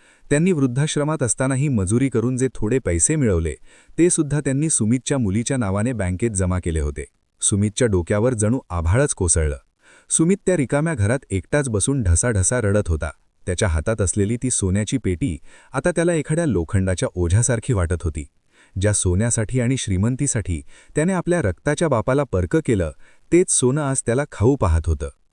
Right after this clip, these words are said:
त्याला जाणीव झाली की त्याने फक्त आपल्या वडिलांना वृद्धाश्रमात सोडलं नव्हतं,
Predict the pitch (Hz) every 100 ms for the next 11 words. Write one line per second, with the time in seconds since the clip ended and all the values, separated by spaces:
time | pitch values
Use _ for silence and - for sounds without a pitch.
0 | _ 101 101 95 85 95 127 87 78 76
1 | - - - - 165 151 185 139 - 170
2 | 156 170 113 95 110 147 160 104 90 95
3 | 135 147 147 160 - 131 139 131 95 87